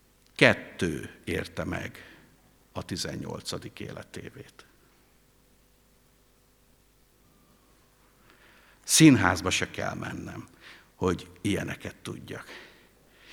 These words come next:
És kedves testvérek, nem ők az egyedüli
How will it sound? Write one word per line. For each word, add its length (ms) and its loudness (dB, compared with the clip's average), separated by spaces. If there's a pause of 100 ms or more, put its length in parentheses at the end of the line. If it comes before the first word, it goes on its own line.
(120)
És 120 -2
kedves 300 6
testvérek, 640 2 (2250)
nem 260 10
ők 380 8 (240)
az 140 -2
egyedüli 760 0